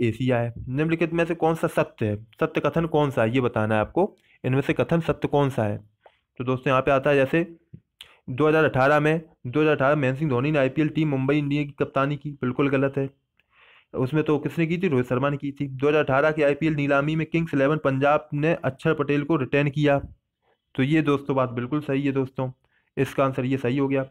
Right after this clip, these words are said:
और दो हज़ार अठारह में डेविड वार्नर ने आईपीएल टीम रॉयल चैलेंजर बेंगलुरु की कप्तानी की, बिल्कुल क-, गलत, विराट कोहली ने की थी। तो दोस्तों इसका आंसर ऑप्शन बी सही है, तो इसका मतलब केवल ए, ये करोगे आप, क्या करोगे? ये वाला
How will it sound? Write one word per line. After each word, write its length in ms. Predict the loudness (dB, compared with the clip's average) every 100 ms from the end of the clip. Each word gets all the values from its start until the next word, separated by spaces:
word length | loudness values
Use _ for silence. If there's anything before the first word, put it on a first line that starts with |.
| -8
और 60 | -2
दो 140 | 2
हज़ार 160 | 2 2
अठारह 240 | 2 2
में 100 | 2
डेविड 200 | 0 2
वार्नर 280 | 2 2 0
ने 80 | 0
आईपीएल 280 | 0 -2
टीम 220 | -2 -2 0
रॉयल 180 | 0
चैलेंजर 360 | 2 -2 -2 -2
बेंगलुरु 340 | -2 -2 -4
की 120 | -6 -4
कप्तानी 240 | -2 -2
की, 80 | -4
बिल्कुल 280 | -4 -4 -4
क-, 100 | -6 -10
गलत, 560 | -14 -6 -2 -2 -4 _ _ _ -2
विराट 220 | 0 0
कोहली 240 | -2 -2 -4
ने 60 |
की 160 | -6 -6
थी। 60 | -4
तो 100 | -2
दोस्तों 320 | 0 0 -2
इसका 280 | -2 0 0
आंसर 240 | 0 0
ऑप्शन 280 | 0 0 -2
बी 180 | -2 -2
सही 220 | 0 0
है, 60 | -2
तो 120 | -4
इसका 160 | -2 -2
मतलब 160 | 0 0
केवल 260 | 2 2 2
ए, 80 |
ये 240 | 0 0 0
करोगे 320 | 0 0 -2
आप, 140 | -2 -4
क्या 100 | -2
करोगे? 460 | -2 -2 -6 -12
ये 180 | -2 0
वाला 260 | 2 0